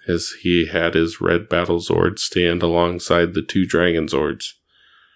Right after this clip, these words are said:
"You ready, Tommy?" "Like I have a choice?" Tommy asked his old friend. The three Zords moved in with the Dragon Zord firing salvo after salvo of missiles,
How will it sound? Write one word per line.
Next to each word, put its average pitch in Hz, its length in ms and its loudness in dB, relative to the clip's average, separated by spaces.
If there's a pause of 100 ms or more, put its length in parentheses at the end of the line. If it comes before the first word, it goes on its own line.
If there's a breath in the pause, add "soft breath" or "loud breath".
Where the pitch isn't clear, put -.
(260 soft breath)
"You 92 200 2
ready, 110 280 4
Tommy?" 117 480 2 (680)
"Like 82 220 0
I 87 80 4
have 87 220 2
a 82 60 4
choice?" 110 600 0 (240)
Tommy 80 320 2
asked 76 260 0
his - 160 -2
old 80 220 2
friend. 80 460 -2 (580 loud breath)
The 90 100 -2
three 95 300 4
Zords 95 460 2
moved 87 360 2
in 90 220 2
with 78 140 -4
the - 80 -4
Dragon 90 420 0
Zord 82 320 0
firing 82 460 -2
salvo 80 560 0
after 80 320 -4
salvo 87 560 0
of 80 120 0
missiles, 82 640 -2